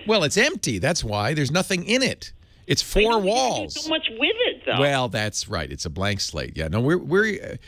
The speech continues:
Speaker 2: Yeah.
Speaker 1: deal's not done.
Speaker 2: I know.
Speaker 1: These things, there's many a slip to its, the, to cup in the lip, but, uh,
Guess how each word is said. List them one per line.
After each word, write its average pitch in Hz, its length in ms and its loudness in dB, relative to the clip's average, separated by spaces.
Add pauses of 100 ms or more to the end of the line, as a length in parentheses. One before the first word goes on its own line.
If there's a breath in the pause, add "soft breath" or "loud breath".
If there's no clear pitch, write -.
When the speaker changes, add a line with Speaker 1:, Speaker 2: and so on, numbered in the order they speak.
Speaker 2:
Yeah. - 120 -2 (520 loud breath)
Speaker 1:
deal's 196 340 4
not 185 240 2
done. 127 440 0 (520)
Speaker 2:
I 120 100 -6
know. 98 200 -2
Speaker 1:
These 147 240 2
things, 165 280 2
there's 123 180 2
many 143 180 4
a 139 60 4
slip - 360 0 (380)
to 139 120 0
its, - 320 -2 (240)
the, 120 80 0 (180)
to - 100 -4
cup - 220 -2
in 135 40 2
the 131 80 4
lip, 143 300 2
but, - 260 0
uh, 120 280 4